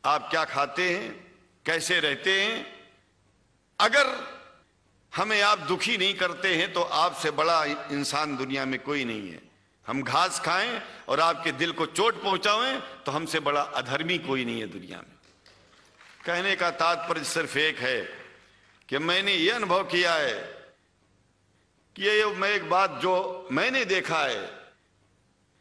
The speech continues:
आप लोगों से जो प्रेम मुझे मिलता है, लोग पूछते हैं कि आप मुसलमानों में क्यों जाते हो, आप तो शंकराचार्य हो।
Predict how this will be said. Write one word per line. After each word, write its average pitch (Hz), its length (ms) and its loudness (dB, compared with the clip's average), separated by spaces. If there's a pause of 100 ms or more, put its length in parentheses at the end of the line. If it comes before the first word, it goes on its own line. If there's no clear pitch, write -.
(240)
आप 170 280 2
लोगों 170 240 0
से 170 140 -2
जो 160 140 -2
प्रेम 160 300 0
मुझे 156 280 0
मिलता 151 340 0
है, 156 80 2
लोग 151 240 -2
पूछते 185 380 -2
हैं 180 140 -2
कि 170 80 2
आप 170 180 2
मुसलमानों 160 520 0
में 160 140 -4
क्यों 165 240 -4
जाते 175 340 -2
हो, 170 160 -2
आप 151 240 -2
तो 160 80 -2
शंकराचार्य 160 840 -4
हो। - 200 -10